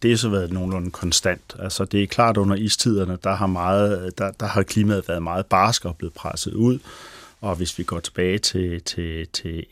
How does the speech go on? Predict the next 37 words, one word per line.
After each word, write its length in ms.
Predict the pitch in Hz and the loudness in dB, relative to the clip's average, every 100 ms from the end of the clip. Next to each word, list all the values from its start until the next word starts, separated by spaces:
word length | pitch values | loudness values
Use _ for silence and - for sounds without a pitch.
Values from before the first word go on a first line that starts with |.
| 117 113 | 2 2
M, 140 | 117 | 0
altså 280 | 101 87 85 98 | -8 -6 -4 0
langt 300 | 104 113 98 | -2 -2 4
hundrede 260 | 107 110 104 104 98 90 | 6 6 4 -2 -4 -4
tyve 220 | - 117 113 | 0 2 2
tusind 300 | 107 92 92 | -2 -4 -6
år 60 | |
siden, 240 | 90 95 90 | -4 -4 0
så 120 | 101 | 2
har 40 | |
der 80 | 98 | 2
været 120 | 95 | 2
en 40 | 87 | -2
helt 320 | - 113 82 | 0 0 0
anden 240 | 90 95 | 0 0
flora 440 | 98 92 87 92 90 | 0 -2 2 0 0
og 80 | 95 | -2
fauna, 400 | 85 87 104 113 - - | 0 4 4 4 0 -4
og 220 | - 120 151 | 6 8 8
noget 180 | 110 | 6
af 60 | 98 | 4
det, 120 | 95 | 0
der 60 | 90 | -4
er 140 | 87 | -6
der 80 | 95 | -6
i 60 | 101 | -8
dag. 220 | - - - - - - - | -10 -10 -16 -20 -20 -20 -14
Så 120 | - | -4
det 100 | 92 | 2
har 40 | 104 | 2
skiftet 420 | - 123 - 131 | 6 4 4 2
meget, 260 | 92 85 107 | 2 2 0
men 120 | 120 | 2
det 160 | 143 | 4
er 40 | 151 | 4
sådan 140 | 156 | 2
nogenlunde 520 | 151 143 151 123 120 | 2 2 4 4 4